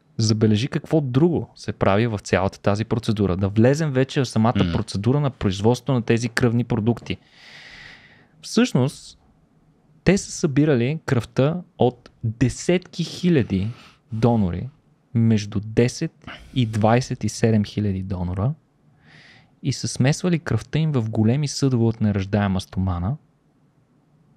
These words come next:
Speaker 2: В
Speaker 1: Следиш
Speaker 2: така
Speaker 1: ли ми
Speaker 2: сапница, така
Speaker 1: след-,
Speaker 2: и
Speaker 1: следиш ми мисълта, нали? Където те се обработват на куп.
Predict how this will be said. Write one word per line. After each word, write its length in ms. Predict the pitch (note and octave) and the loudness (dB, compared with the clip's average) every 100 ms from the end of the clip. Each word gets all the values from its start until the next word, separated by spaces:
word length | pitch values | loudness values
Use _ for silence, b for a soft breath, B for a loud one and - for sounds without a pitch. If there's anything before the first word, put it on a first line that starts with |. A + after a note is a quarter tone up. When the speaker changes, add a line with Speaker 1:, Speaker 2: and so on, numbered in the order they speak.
| _ _ _ _ _ _ _ _ _ _ _ _ - | _ _ _ _ _ _ _ _ _ _ _ _ -14
Speaker 2:
В 60 | - | -4
Speaker 1:
Следиш 280 | - A2 A#2 | 2 4 4
Speaker 2:
така 140 | - | 4
Speaker 1:
ли 20 | D3 | 4
ми 60 | |
Speaker 2:
сапница, 520 | B2+ G2+ B2 G2 - | 4 4 2 0 0
така 140 | F#2 G2 - G2+ C3+ | -2 0 4 6 6
Speaker 1:
след-, 120 | B2 | 4
Speaker 2:
и 40 | |
Speaker 1:
следиш 440 | A#2+ C3 A2 B2 - | 4 4 4 2 2
ми 80 | |
мисълта, 500 | D3+ C3 - G#2 G#2 | 2 2 2 2 2
нали? 300 | F#2 F#2 C3 E3+ b b b - | 0 0 -2 -4 b b b -4
Където 400 | B2 B2 C3+ F3 | 2 2 0 -2
те 180 | C#3+ | -2
се 120 | C#3 D3+ | 0 0
обработват 640 | C3+ A2 A#2 C3 B2+ - | 0 2 2 0 -4 -4
на 80 | F#2 | -4
куп. 400 | - A2 - | 0 0 -2